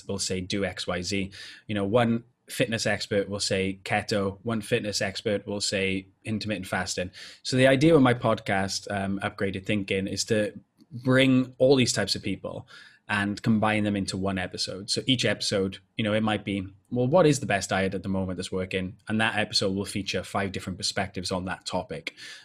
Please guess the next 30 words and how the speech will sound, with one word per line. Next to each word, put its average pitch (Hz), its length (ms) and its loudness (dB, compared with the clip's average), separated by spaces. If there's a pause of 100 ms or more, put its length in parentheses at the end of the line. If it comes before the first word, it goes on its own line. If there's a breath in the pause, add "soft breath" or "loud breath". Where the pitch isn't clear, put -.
(120)
uh, 92 260 0
and 98 160 0
then 95 120 -2
break 92 260 -6
it 87 100 -8
down. 90 260 -10 (260 loud breath)
So - 100 2
that's 135 120 2
what 139 40 8
I'm 127 60 6
gonna 120 100 6
be 113 80 2
doing. 127 280 6
That's - 240 -4
hopefully 117 320 0
coming 107 260 -2
out 98 160 -4
next 98 320 -6
year. 101 320 0 (100)
Um, 95 220 -2
that's 110 180 -2
gonna 104 140 -2
be 104 80 0
on 92 80 0
my 95 100 -2
website, 92 460 -4
tom 92 200 -8
rogers 90 300 -8
dot 95 180 -6
com. 123 280 -6